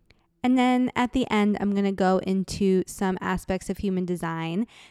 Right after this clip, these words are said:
that we can look at in our chart to see how we best make friends, keep friends, what we need in relationships, how we show up in relationships, and whatever other details I feel possible to fit in to a podcast like this.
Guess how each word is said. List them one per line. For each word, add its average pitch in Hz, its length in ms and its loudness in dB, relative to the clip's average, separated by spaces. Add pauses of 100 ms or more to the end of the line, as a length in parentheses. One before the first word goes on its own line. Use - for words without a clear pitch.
(120)
that 190 140 -2
we 196 120 0
can 196 240 0
look 180 180 -2
at 175 260 0
in 190 140 -2
our 180 160 0
chart - 380 -2
to 190 100 -6
see 180 300 -4
how 175 380 -2
we 175 220 -6
best 170 600 -6
make 220 320 -2
friends, 202 560 -2
keep - 260 -6
friends, 190 460 -2
what 180 180 -2
we 170 160 -4
need 185 380 -2
in 175 100 -4
relationships, 180 840 -4
how 170 240 -2
we 165 180 -4
show 160 340 -4
up 196 260 0
in 185 140 -2
relationships, 175 960 -4 (540)
and 196 360 2
whatever 196 380 2
other 180 220 0
details 165 680 -4
I 175 80 -4
feel 165 560 -4 (440)
possible 220 480 0
to 202 120 -2
fit 170 380 -2
in 170 500 -4 (160)
to 160 500 -4
a - 60 -2
podcast - 560 -4
like - 160 -14
this. - 320 -16